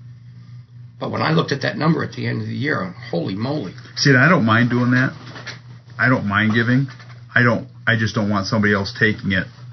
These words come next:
Speaker 2: and deciding where it's gonna go. That's the, that becomes the whole
Speaker 1: Well, un-, unfortunately, we're in, we're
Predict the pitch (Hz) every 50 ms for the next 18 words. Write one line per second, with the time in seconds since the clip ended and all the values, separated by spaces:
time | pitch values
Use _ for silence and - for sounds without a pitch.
0 | - - - - - - - - - - - - - - 104 104 101 - 113 107
1 | 107 104 101 95 95 92 90 90 - 98 92 87 92 95 90 82 - - - -
2 | - - - - - - - - - - - - - - - - - - - -
3 | - - - 120 120 120 123 - - - 117 110 120 127 127 120 123 123 135 123
4 | 110 98 104 95 98 113 117 120 117 120 123 123 123 123 185 185 185 180 170 -
5 | 113 - 170 - 170 170 185 175 - 156 139 127 123 123 127 131 127 127 127 131
6 | 127 - 131 127 120 110 120